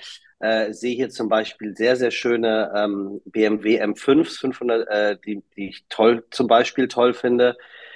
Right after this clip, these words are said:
Äh, das ist etwas, dann, äh, kommt hier der Audi Sport Quattro.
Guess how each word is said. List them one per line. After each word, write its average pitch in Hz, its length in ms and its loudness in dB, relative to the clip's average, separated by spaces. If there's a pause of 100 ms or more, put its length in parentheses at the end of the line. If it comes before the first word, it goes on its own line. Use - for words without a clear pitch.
(240)
Äh, 117 520 2
das 113 160 -8
ist - 60 -12
etwas, 120 400 -8
dann, 123 360 0
äh, 120 400 -4
kommt 113 300 -6
hier 135 140 2
der 110 180 4
Audi 127 200 0
Sport 120 420 -2
Quattro. 156 600 0